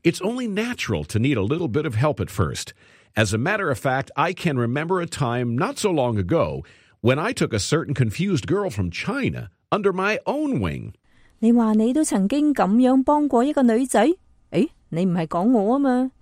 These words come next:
Speaker 2: Larry，雖然你畀咗我好多幫助，但係呢個同我畀我表妹個幫助係唔同㗎。我如果唔喺佢身邊，佢連出門買嘢食都唔敢啊。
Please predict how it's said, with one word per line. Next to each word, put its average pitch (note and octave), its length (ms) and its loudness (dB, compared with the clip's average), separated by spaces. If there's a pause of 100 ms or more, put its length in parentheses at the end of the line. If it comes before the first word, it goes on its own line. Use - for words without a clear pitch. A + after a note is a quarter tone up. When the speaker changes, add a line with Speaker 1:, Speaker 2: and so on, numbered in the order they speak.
(460)
Speaker 2:
Larry， D4+ 300 2 (220)
雖 E4+ 220 4
然 G#3 140 4
你 G#3+ 100 2
畀 A#3 180 2
咗 C#4 120 4
我 B3 100 4
好 A3+ 180 2
多 B3+ 140 0
幫 B3+ 300 4
助， E3+ 200 2 (360)
但 C#4 140 2
係 D4+ 180 4
呢 E4 100 2
個 D#4+ 120 2
同 A3+ 220 2
我 A3+ 220 2
畀 C#4+ 160 -2
我 C#4 120 2
表 G#3+ 200 2
妹 B3+ 160 6
個 A#3+ 100 -2
幫 B3+ 280 4
助 A#3 100 2
係 F#3+ 140 0
唔 E3 160 -2
同 D#3+ 440 -4
㗎。 F3+ 400 -2 (420)
我 A#3+ 140 4
如 A#3 140 2
果 B3+ 140 2
唔 D4 80 2
喺 A3 180 4
佢 A#3+ 180 0
身 B3+ 240 4
邊， C4 220 2 (200)
佢 G#3 120 0
連 A#3 220 2
出 C#4 160 0
門 G#3+ 180 2
買 G3 180 0
嘢 A3+ 240 2
食 A#3+ 220 0
都 D4 100 0
唔 A3 140 4
敢 F#3 160 0 (160)
啊。 F#3 280 -2